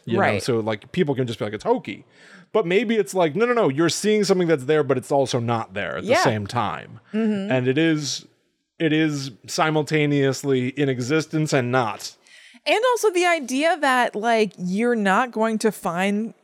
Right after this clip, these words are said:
Speaker 2: things if you're
Speaker 1: Yeah.
Speaker 2: not looking for them sometimes.
Speaker 1: Right. Yes.
Speaker 2: You know, like, the people who are sort of attuned to this either just through interest,
Speaker 1: Yes.
Speaker 2: like myself or you,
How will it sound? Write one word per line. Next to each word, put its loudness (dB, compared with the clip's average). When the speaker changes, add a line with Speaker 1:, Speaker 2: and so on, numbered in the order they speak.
Speaker 2:
things -2
if 0
you're 2
Speaker 1:
Yeah. 2
Speaker 2:
not 0
looking -2
for -8
them -10
sometimes. -8
Speaker 1:
Right. 0
Yes. 0
Speaker 2:
You -2
know, 0
like, 0
the 0
people -2
who 0
are 2
sort 0
of 0
attuned -4
to -6
this 2
either 2
just -4
through -2
interest, -2
Speaker 1:
Yes. -6
Speaker 2:
like 2
myself 0
or 2
you, -2